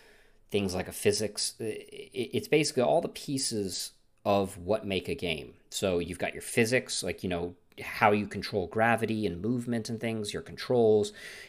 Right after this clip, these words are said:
your rendering, you know, does your engine, you know, w-, what order and what s-, rendering techniques does your engine support? Uh, what kind of lighting, what kind of shadows, all that kind of stuff.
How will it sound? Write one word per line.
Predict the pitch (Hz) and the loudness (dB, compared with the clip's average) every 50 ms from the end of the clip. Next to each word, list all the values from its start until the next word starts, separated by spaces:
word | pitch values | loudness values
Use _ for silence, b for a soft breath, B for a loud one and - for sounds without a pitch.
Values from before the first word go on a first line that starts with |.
| B | B
your | B 139 143 | B 2 4
rendering, | 135 139 151 170 170 131 101 90 80 78 73 80 80 | 4 4 2 2 2 2 2 2 0 -2 -4 -8 -4
you | 90 92 | -4 -2
know, | 90 92 92 87 | 0 0 -2 0
does | - 101 90 92 90 90 - - | 0 0 2 2 2 0 -2 -2
your | 107 107 104 - | 0 0 0 0
engine, | - 107 107 107 104 107 107 104 104 101 95 - B B B B B B B B | 0 -2 -2 -2 -2 -2 -2 -2 -2 -2 -4 -6 B B B B B B B B
you | - 104 | -6 -4
know, | 95 95 98 95 87 _ _ _ _ _ _ _ _ _ _ _ _ _ - | -2 -2 -4 -6 -8 _ _ _ _ _ _ _ _ _ _ _ _ _ -16
w-, | - 113 117 107 - - _ - 95 | -14 -12 -12 -12 -14 -14 _ -10 -10
what | - 107 92 107 123 120 - | -6 2 6 6 6 6 6
order | 131 117 117 117 113 113 110 107 110 | 4 4 4 4 4 4 2 2 2
and | 104 104 104 | 0 0 2
what | 104 107 113 - - _ _ _ - | 2 2 2 0 -4 _ _ _ -12
s-, | - - - | -10 -10 -4
rendering | 113 101 110 120 120 113 110 104 95 | 2 4 4 4 4 4 2 0 -2
techniques | - - 95 - 95 92 87 - - | -2 -4 -4 -4 -4 -6 -6 -6 -4
does | - 98 85 | -4 -4 -2
your | 95 95 90 | 0 0 0
engine | 90 90 87 98 98 | 0 0 -2 -4 -4
support? | 85 - - - - - 95 - - 82 - - - - | -6 -6 -6 -8 -8 -4 -2 -2 -2 -2 -4 -6 -10 -8
Uh, | - 92 85 85 85 | -6 -4 -2 -2 -2
what | 85 104 - | -4 -6 -6
kind | - - 101 92 | -6 -8 -8 -8
of | - - | -6 -6
lighting, | 107 110 123 135 123 104 95 85 | -2 2 2 2 4 2 0 -2
what | 78 80 | -4 -6
kind | - - 95 92 | -8 -10 -10 -8
of | - | -6
shadows, | - - - 143 123 110 95 90 87 85 - | -4 -2 0 0 2 2 2 2 2 0 0
all | - - 139 156 175 | 0 0 2 2 2
that | 165 131 110 | 2 -2 -2
kind | - 117 101 | -4 -6 -6
of | 95 | -4
stuff. | - - 101 87 - - | -2 0 0 0 0 -4